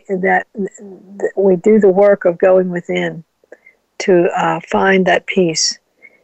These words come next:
And sometimes it's not always easy at first. We sometimes have to go peri-, through periods of truth-telling where we, where we have to tell ourselves some difficult truths before we can access peace.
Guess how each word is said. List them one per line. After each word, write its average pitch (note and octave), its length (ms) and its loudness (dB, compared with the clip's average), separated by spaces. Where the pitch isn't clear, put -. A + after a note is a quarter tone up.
And G3+ 220 2
sometimes D#4+ 540 2
it's A#3+ 180 2
not A#3 220 4
always G#3+ 320 2
easy A#3+ 340 0
at - 160 -4
first. F3+ 400 -2
We G#3+ 80 0
sometimes A#3+ 480 0
have A3+ 160 0
to A#3 100 -4
go G#3+ 160 2
peri-, A3+ 280 4
through - 240 -2
periods A#3 420 2
of F#3+ 80 -12
truth-telling F#3 680 -4
where G3+ 300 2
we, G#3+ 440 2
where G3+ 180 4
we G#3+ 160 4
have G#3+ 220 -2
to A3 80 -2
tell B3 200 0
ourselves A#3 460 0
some G#3+ 160 -2
difficult A#3+ 460 -2
truths A#3+ 520 -2
before G#3 320 0
we G3+ 120 4
can F#3+ 240 0
access F#3+ 580 0
peace. E3+ 480 0